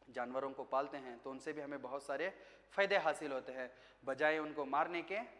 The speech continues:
हम लोग क्या करें? उनकी हिफाजत करें, उनको पालें। So we would not kill them। आखिर में, "I would light oil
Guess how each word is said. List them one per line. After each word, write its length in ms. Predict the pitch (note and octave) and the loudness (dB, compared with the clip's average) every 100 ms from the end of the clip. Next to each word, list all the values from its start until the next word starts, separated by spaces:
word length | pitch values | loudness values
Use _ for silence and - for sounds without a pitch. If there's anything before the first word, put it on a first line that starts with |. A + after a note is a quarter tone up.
| - | -14
हम 120 | C#3 | -6
लोग 180 | C3+ C#3+ | -4 2
क्या 140 | D3 | 2
करें? 520 | D3+ D#3+ F#3+ B3 - - | 2 2 0 -4 -12 -16
उनकी 280 | C3 D#3 A#3 B3 - - | -12 -6 -6 -6 -16 -20
हिफाजत 440 | - D3 D3 D#3+ - | -4 0 0 0 -4
करें, 180 | E3 F3+ | -6 -6
उनको 280 | C#3+ E3+ | -8 -10
पालें। 520 | D#3+ - A#2+ B2 A2+ G2+ - - _ _ - | -8 -2 -2 -2 -6 -10 -20 -20 _ _ -8
So 180 | - G#3+ - - C3 B2+ B2+ - C3+ C3 C3 _ _ _ C3+ B2+ | 0 0 0 -14 -12 -8 -8 -10 -20 -20 -20 _ _ _ -14 -8
we 80 | B2+ | -6
would 200 | B2 A#2+ | -6 -2
not 320 | C#3+ D3+ F#3 A3 - - - | 0 0 0 -2 -4 -18 -10
kill 180 | C3+ A2 G#2 | -10 -10 -14
them। 160 | G2+ - _ _ _ _ _ _ B2+ | -20 -20 _ _ _ _ _ _ 0
आखिर 280 | C3+ D#3+ | 0 -2
में, 200 | E3 G#3 B3 - - - | -4 -6 -6 -16 -10 4
"I 120 | C#3+ | 6
would 240 | D3+ D3 C3+ | 6 2 4
light 380 | D3 F#3+ G#3 - D3 | 6 6 4 -2 4
oil 280 | E3 F#3 | 4 4